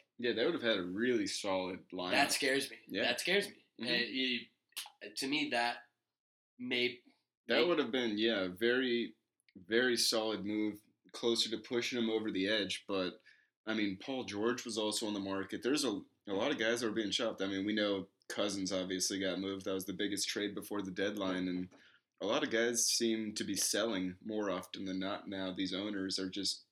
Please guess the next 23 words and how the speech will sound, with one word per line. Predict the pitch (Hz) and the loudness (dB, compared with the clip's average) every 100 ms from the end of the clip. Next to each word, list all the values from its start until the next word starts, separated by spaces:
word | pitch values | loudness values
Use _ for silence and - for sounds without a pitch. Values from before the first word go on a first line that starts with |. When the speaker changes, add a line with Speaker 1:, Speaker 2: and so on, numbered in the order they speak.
| _ | _
Speaker 1:
moving | 101 110 113 113 110 | -4 2 4 2 -2
players | 110 104 113 117 120 | -4 -2 2 2 0
for | 92 | -4
picks. | - 117 117 120 - | 0 2 2 0 -4
And | 92 92 90 - - _ _ _ - | -4 -6 -8 -16 -20 _ _ _ -4
just, | 104 107 | -2 -2
I | |
mean, | 98 95 | -2 0
we | 98 | -2
got | 110 95 - - | 0 -2 -2 -6
J | 104 101 | -2 0
R | 107 107 | 0 0
and | 92 90 | -2 -2
Shump | - 107 113 - | -2 -2 -6 -8
for | 98 92 92 92 _ _ _ 98 | -8 -6 -6 -10 _ _ _ -8
nothing. | 95 95 - 95 87 - - - - | -2 -2 -2 -8 -8 -10 -10 -8 -4
Speaker 2:
I | |
mean, | 123 120 - - 123 131 | -2 -4 -6 -12 -8 -4
<laughs> | 160 - - 117 | -4 -4 -14 -8
the | 123 | -4
Knicks | 120 123 135 127 - - 123 | -2 2 2 2 -2 -4 -4
literally | 123 123 117 110 101 104 _ _ _ _ - | -4 -2 -2 -4 -6 -10 _ _ _ _ -8
said, | 113 110 | -8 -8